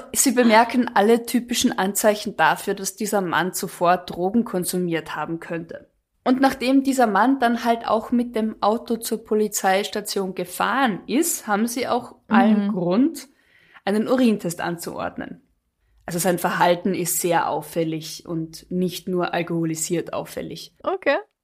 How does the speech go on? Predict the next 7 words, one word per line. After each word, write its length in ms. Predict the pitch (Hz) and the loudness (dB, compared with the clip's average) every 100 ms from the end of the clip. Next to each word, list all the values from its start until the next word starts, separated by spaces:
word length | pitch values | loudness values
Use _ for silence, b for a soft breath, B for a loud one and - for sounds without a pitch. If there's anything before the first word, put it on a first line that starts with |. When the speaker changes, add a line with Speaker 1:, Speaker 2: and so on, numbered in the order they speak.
| _ | _
Speaker 1:
Und 200 | - 226 | -6 -4
dieser 300 | 269 277 285 | -2 0 -2
Urintest 720 | 220 220 269 277 196 214 - - | -2 0 2 0 0 -2 -4 -8
reagiert 760 | 208 214 208 226 247 247 - | -2 0 0 -2 -2 -2 -10
positiv 760 | - 190 240 247 - 233 233 | -8 -4 -4 -6 -6 -6 -6
auf 280 | - 220 - | -6 -6 -4
Amphetamine. 920 | 170 170 175 - 233 190 170 170 175 | -6 -6 -8 -4 -2 0 0 -2 -6